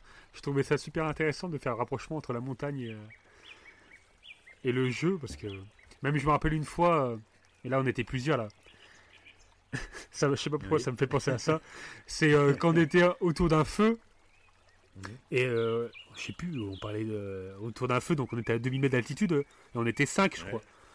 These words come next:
Speaker 2: Ouais.
Speaker 1: Et, euh, je, on parlait de trucs qui faisaient flipper, il me semble. On parlait d'his-,
Speaker 2: <laughs>
Speaker 1: d'histoire d'horreur, je ne sais pas quoi. Et
Speaker 2: Ouais.
Speaker 1: toi, de la, et toi, d'un coup, t'as fait une réflexion, euh, mais il y a un mec, euh,
Speaker 2: <laughs>
Speaker 1: il y a,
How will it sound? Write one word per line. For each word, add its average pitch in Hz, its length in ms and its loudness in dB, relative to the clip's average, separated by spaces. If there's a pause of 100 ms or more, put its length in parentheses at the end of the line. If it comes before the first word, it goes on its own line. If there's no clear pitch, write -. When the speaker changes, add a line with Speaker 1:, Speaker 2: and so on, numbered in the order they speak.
(580)
Speaker 2:
Ouais. 87 260 -6
Speaker 1:
Et, 139 120 4
euh, 120 580 0
je, - 160 -12
on 175 100 -6
parlait 170 180 0
de 151 60 -4
trucs - 300 -10
qui - 180 -8
faisaient 135 140 -4
flipper, 143 320 -4
il 123 60 -2
me 113 40 -10
semble. 107 240 -8 (640)
On - 20 -20
parlait 120 180 -4
d'his-, 127 300 -4
Speaker 2:
<laughs> 151 160 -10
Speaker 1:
d'histoire 156 300 -2
d'horreur, 151 240 4
je 127 60 -2
ne 120 40 -4
sais - 100 -10
pas 135 120 -10
quoi. 180 180 -6 (840)
Et 170 60 0
Speaker 2:
Ouais. 151 60 2
Speaker 1:
toi, 202 120 4
de 185 100 6
la, 185 120 2
et 165 80 8
toi, 196 140 4
d'un 180 140 6
coup, 208 180 0
t'as 160 100 4
fait - 120 -8
une 143 60 -4
réflexion, 151 520 -2
euh, 127 180 -4 (500)
mais 135 80 2
il 131 40 0
y 139 40 4
a 131 60 4
un 131 60 4
mec, 156 260 0
euh, 120 200 0 (380)
Speaker 2:
<laughs> - 400 -20
Speaker 1:
il 143 100 2
y - 20 6
a, 190 120 8